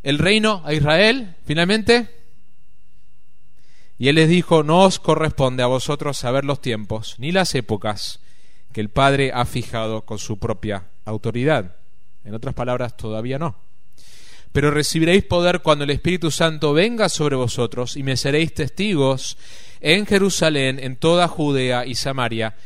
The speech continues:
y hasta los confines de la tierra." Cristo nos dejó esta tarea entre su primer venida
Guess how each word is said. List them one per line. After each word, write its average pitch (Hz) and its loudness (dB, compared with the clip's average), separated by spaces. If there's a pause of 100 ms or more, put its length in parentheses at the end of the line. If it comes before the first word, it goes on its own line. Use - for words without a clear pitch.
(220)
y 117 -6
hasta 120 -2
los 120 -4
confines 123 -2
de 120 -2
la 131 2
tierra." 143 2 (880)
Cristo 135 -4
nos 139 -4
dejó 139 -2
esta 160 -2
tarea 127 0 (840)
entre 110 -4
su - -2
primer 135 0
venida 135 4